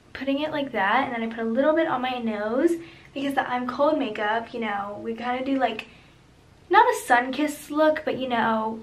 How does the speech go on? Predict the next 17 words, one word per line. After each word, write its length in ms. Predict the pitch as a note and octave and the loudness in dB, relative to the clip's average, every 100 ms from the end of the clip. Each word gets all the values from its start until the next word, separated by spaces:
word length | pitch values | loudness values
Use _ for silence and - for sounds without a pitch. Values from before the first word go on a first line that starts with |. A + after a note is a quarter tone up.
| - | -10
a 80 | - | -8
little 260 | B3+ C4 B3 | -2 0 0
W 500 | A#3 A3+ A3+ A3+ A3+ | 2 0 0 0 0
right 200 | A3 A3 | 0 -4
here. 580 | - G#3+ G#3 G#3 C4 C4+ - - - - - | -6 -2 0 0 -2 -4 -14 -20 -20 -12 0
So 80 | |
we're 120 | C#4 C#4 | 4 4
just 120 | C4+ | 2
gonna 200 | D4 C#4 | 0 0
blend 320 | B3 A#3+ B3 | 0 -2 -2
this 200 | C4+ C4 | -2 -2
like 240 | B3 A3 | -8 -8
this, 440 | A#3 A#3 D4 F4 - | -6 -2 0 -2 -4
super 380 | - C#4 C#4 D#4 | -10 -8 -2 -2
pinky 920 | - C#4 B3+ B3 C4+ C4+ C#4 C#4+ C#4 - _ _ _ - - | -2 -8 -8 -6 -2 0 0 -4 -14 -20 _ _ _ -20 -14
and 200 | B3+ C4 | -10 -10
super 840 | B3 C#4 C4 B3+ B3 A#3+ A#3 A#3 | -10 -8 -8 -2 0 2 0 0